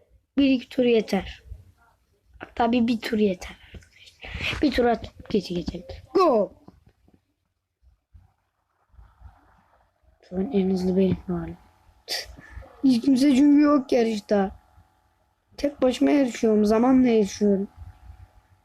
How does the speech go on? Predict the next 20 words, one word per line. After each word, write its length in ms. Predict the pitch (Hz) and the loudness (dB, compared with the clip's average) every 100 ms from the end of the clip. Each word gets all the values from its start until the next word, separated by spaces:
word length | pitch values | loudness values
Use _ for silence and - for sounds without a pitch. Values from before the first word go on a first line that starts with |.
| _ _ _ _ _ - - _ _ _ _ _ _ - _ _ - - _ _ _ _ _ _ _ _ _ _ _ _ _ - | _ _ _ _ _ -20 -20 _ _ _ _ _ _ -20 _ _ -20 -20 _ _ _ _ _ _ _ _ _ _ _ _ _ -2
Bak 100 | 226 | 0
abi 260 | 226 226 | 0 2
ya, 160 | 214 185 - | 2 0 0
bıp, 160 | 240 - - - _ _ - | -2 -2 -16 -20 _ _ 0
bıp, 320 | 214 226 - - - - | 2 0 -6 -20 -20 -2
bıp, 300 | 220 214 220 - _ _ _ - | 2 2 0 -8 _ _ _ 0
bıp, 260 | 220 214 | 2 2
bıp. 140 | 226 226 - - _ _ _ _ - - | 0 -4 -10 -20 _ _ _ _ -10 -2
Ben 200 | 247 294 | 4 4
bu 60 | |
oyunda 240 | 311 311 262 | 4 4 2
profesyonel 840 | 262 269 226 269 - 269 277 302 | 2 2 2 0 2 2 2 4
oldum. 340 | 285 233 233 226 | 4 4 2 2
Dedim 240 | 226 277 | 2 2
ki 160 | 262 226 | 2 0
ben 280 | 226 233 | 2 2
niye 160 | 220 233 | 2 2
bunun 240 | 247 226 | 2 4
videosunu 640 | 214 202 - - - - 196 | 2 0 -10 -16 -14 -4 -2
çekmiyorum. 720 | - 202 185 - 196 190 | 0 -2 -2 0 2 0